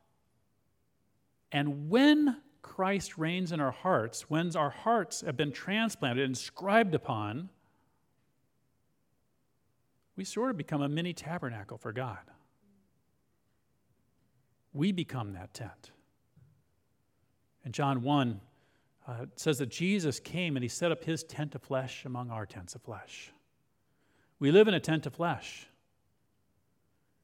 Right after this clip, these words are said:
And in this tent of flesh, God wants us to have hearts inscribed by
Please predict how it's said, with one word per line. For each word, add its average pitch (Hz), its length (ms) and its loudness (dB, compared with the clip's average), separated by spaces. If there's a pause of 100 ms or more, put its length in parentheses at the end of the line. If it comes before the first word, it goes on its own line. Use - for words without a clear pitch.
(840)
And 135 200 -2
in 190 100 0
this 214 160 -2
tent 170 240 -6
of 185 80 -6
flesh, 107 460 -4
God 143 420 -4
wants 185 320 0
us 95 280 -6
to 127 160 -6
have 117 120 -2
hearts - 720 -4 (260)
inscribed 147 800 -6
by 120 320 -2